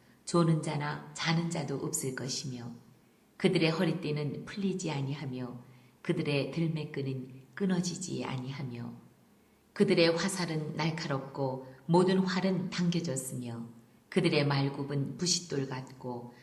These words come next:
병거 바퀴는 회오리 바람 같을 것이며 그들의 부르짖음은 암사자 같을 것이요 그들의 소리 지름은 어린 사자들과 같을 것이라.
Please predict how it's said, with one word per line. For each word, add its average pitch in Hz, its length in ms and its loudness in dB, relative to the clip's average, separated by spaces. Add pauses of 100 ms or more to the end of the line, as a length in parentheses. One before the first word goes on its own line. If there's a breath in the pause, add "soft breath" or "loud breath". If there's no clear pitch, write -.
(140 loud breath)
병거 175 300 4
바퀴는 165 560 0
회오리 190 400 0
바람 139 320 -6
같을 131 320 -8
것이며 120 480 -8 (760)
그들의 170 420 4
부르짖음은 165 680 2
암사자 165 500 0
같을 170 300 -6
것이요 131 640 -4 (420 loud breath)
그들의 185 320 6
소리 185 320 2
지름은 143 500 -2 (260 loud breath)
어린 170 340 4
사자들과 143 680 -2
같을 139 340 -8
것이라. - 480 -10